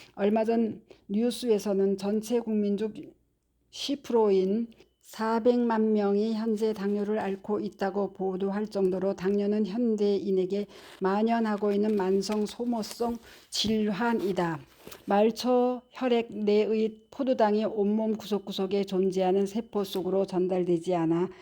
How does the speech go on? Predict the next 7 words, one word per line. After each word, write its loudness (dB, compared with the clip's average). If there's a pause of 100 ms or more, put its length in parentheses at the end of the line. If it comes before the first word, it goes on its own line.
(220)
생기는 0
당뇨는 4
흔히 -4
내분비 2
질환으로 0
알려져 0
있다. -2